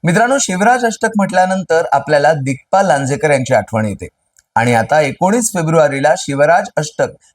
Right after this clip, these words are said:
या चित्रमालिकेतलं सहावं पुष्प रणपती शिवराय स्वारी आग्रा प्रदर्शित होणार आहे. फरजंद,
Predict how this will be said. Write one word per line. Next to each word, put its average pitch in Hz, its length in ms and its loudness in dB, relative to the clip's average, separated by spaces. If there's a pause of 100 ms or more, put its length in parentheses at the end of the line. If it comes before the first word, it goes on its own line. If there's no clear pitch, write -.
(140)
या 175 300 2 (440)
चित्रमालिकेतलं 160 920 -4
सहावं 165 440 0
पुष्प 147 260 -6 (580)
रणपती 185 580 2
शिवराय 147 540 2
स्वारी 135 440 0
आग्रा 120 320 0 (100)
प्रदर्शित 120 480 -6
होणार 107 260 0
आहे. 101 180 -6 (800)
फरजंद, 185 500 2